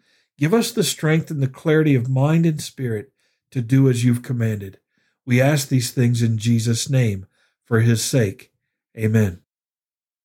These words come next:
Thank you for studying with us today. You can subscribe to these podcasts on Apple Podcasts, Google Podcasts, Spotify, TuneIn,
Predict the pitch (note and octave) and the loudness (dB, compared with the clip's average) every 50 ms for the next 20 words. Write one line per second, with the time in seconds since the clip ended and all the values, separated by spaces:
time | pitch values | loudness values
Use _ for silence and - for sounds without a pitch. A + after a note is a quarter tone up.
0 | _ _ _ _ _ _ _ _ _ _ _ _ C#3 D#3 E3 - F#3+ E3+ C3+ C#3+ | _ _ _ _ _ _ _ _ _ _ _ _ -2 -2 0 2 0 0 2 2
1 | B2 A#2 - - D3+ D#3 D#3+ C#3+ B2 A2+ A2+ A2+ G#2+ A2 G#2+ G#2 - - - A#2+ | 0 0 0 0 2 2 2 2 2 4 2 2 2 2 0 -2 -4 -6 -6 -4
2 | G#2+ G#2+ G2+ G#2 A#2 B2+ - _ _ _ _ _ _ _ _ _ _ - C3 D#3 | -2 -2 -2 -2 -4 -6 -10 _ _ _ _ _ _ _ _ _ _ -2 -2 0
3 | D#3 E3+ C#3+ C3+ - - A#2+ - - - - C#3 C3+ D#3+ F#3+ F#3 F#3 - E3 D3+ | 0 0 -2 0 -2 -2 -2 -4 -4 -2 0 2 2 2 2 0 0 -2 0 0
4 | C#3+ C3 A#2 B2 - - A#2 A2+ G#2+ G#2 - A#2+ A2 A2 B2 B2 - B2 A2 G#2 | 2 0 0 -2 -2 -2 0 0 0 -2 -2 -2 0 0 0 0 0 -2 -2 0
5 | G#2 A2 A#2+ - C3+ B2+ C3 C#3 C#3 C3+ C3+ C3+ - D3 C#3+ D3 D#3+ D#3+ - - | 0 -2 0 0 -2 -2 0 0 0 0 0 -2 -2 -2 -2 -2 -2 -4 -8 -14
6 | - _ _ _ _ _ _ _ _ _ _ _ - C3+ D3 D#3+ E3 E3 C#3 C3 | -20 _ _ _ _ _ _ _ _ _ _ _ 0 0 2 2 2 0 0 0
7 | B2+ A#2+ G#2+ G#2 G#2 - - A2+ G#2 G2 G#2+ A#2 - - _ _ _ _ _ _ | 0 0 0 0 0 -4 -8 -10 -10 -8 -10 -12 -14 -16 _ _ _ _ _ _
8 | _ _ - - - C#3+ C3 C3+ C3 B2 B2 - B2 G#2+ G#2 G2+ G#2+ A#2+ C3 - | _ _ -20 -6 -2 0 2 2 2 0 -2 -2 -2 -2 -2 -2 -2 -4 -6 -8
9 | - _ _ _ _ _ _ - - D#3 D#3 C3+ A#2 G#2 G#2+ G#2+ A2+ A2+ | -12 _ _ _ _ _ _ -4 0 0 2 2 2 2 2 0 -2 -6